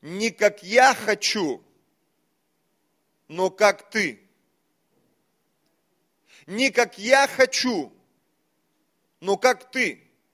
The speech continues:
Я не знаю, может быть, кто-то смотрел такой, э, гулял раньше мультфильм, но сейчас где-то есть.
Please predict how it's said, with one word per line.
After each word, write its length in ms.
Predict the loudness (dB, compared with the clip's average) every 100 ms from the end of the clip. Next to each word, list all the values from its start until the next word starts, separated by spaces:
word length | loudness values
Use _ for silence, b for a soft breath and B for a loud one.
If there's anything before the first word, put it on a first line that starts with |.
| _ _ _ _ b b
Я 100 | -4
не 100 | -2
знаю, 200 | 0 0
может 160 | -2 -4
быть, 60 |
кто-то 180 | -6 -8
смотрел 460 | -8 -10 -2 -2 -2
такой, 340 | -2 2 4
э, 360 | 2 -2 -4 -4
гулял 420 | -4 0 2 2
раньше 500 | -4 -6 -12 -10 -10
мультфильм, 580 | -12 -16 -10 -8 -8 -10
но 80 |
сейчас 200 | -8 -8
где-то 240 | -8 -10 -6
есть. 420 | -6 -6 -12